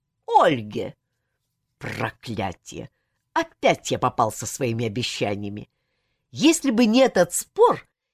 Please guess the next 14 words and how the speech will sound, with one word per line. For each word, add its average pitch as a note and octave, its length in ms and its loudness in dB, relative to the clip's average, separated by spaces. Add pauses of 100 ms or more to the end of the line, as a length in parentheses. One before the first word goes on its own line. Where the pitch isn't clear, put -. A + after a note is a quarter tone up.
я A#3+ 160 4
бы C#4 140 4
приказал D#4 640 2 (120)
приволочь D4+ 640 4
его E4 140 2
сюда E4 300 4
силком E4+ 800 0 (400)
и F3+ 140 -2
уж A#3+ 220 4
нашел C4 440 4
бы D#3+ 140 2
подходящих D#3 720 0
целителей. C3 760 -4 (1080)
"Успокойся", B2 1040 -2